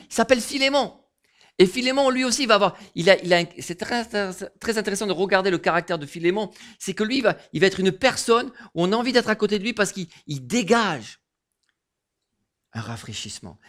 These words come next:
Et Paul va le dire, « Tu m'as rafraîchi et tu, tu rafraîchis les autres aussi autour de toi. » Et Dieu utilise ça aussi. Que nous soyons aussi des personnes qui avons, euh, voilà, qui a, qui savons, euh, transmettre,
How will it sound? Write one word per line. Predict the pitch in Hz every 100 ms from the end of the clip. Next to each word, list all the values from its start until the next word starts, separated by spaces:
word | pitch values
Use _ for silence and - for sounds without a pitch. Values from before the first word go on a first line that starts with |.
| -
Et | -
Paul | 247
va | 202 202
le | 214
dire, « | 320 208 - _ _ _
Tu | -
m'as | 190 190
rafraîchi | 233 262 262 277 285
et | 220
tu, | 196 220 -
tu | 226
rafraîchis | 240 247 254 - 262
les | 269
autres | 294 285
aussi | 220 - 214
autour | 196 180
de |
toi. » | 175 185 147 _ _ _ _ _ _ _ _ _
Et | 151
Dieu | 170 254 240
utilise | - 214 202 220
ça | - 143
aussi. | 120 - - _ _ _ _ _ _
Que | 226
nous |
soyons | 226 262
aussi | 254 240
des | 190
personnes | 208 175 - 214 160 - _ _ _ _ _
qui | -
avons, | 156 165 185 170 - _ _
euh, | - - 52 53 147 _ _
voilà, | - 190 156 - _ _ -
qui | 156
a, | 151 -
qui | -
savons, | 160 196 185 202 175
euh, | 156 143 - - -
transmettre, | - 202 - 226 190 - -